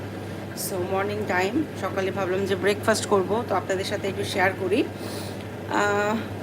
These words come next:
দেশের বাইরে আসলে এত সময় হয় না। বাংলাদেশে তো মা বাবা থাকে, ফ্যামিলির লোকজন থাকে, মা তো specially বা বড় বোন থাকলে, আহ, সকালে নাস্তা হিসাবে পরোটা ভাজে, হ্যাঁ, খিচুড়ি রান্না করে, কত কি করে।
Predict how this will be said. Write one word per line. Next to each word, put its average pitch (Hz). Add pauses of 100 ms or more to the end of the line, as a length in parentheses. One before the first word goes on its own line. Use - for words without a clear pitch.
(260)
দেশের 254
বাইরে 254
আসলে 254 (380)
এত -
সময় 262
হয় 262
না। 220 (280)
বাংলাদেশে 226
তো 240
মা 214
বাবা 214 (500)
থাকে, 202
ফ্যামিলির 202
লোকজন 202
থাকে, 190
মা 185
তো 196
specially 202
বা 190
বড় 190
বোন 196
থাকলে, 190
আহ, -
সকালে 190
নাস্তা 180
হিসাবে 190
পরোটা 185
ভাজে, 185 (720)
হ্যাঁ, 214 (320)
খিচুড়ি 208
রান্না 190
করে, 180
কত 196
কি 196
করে। 185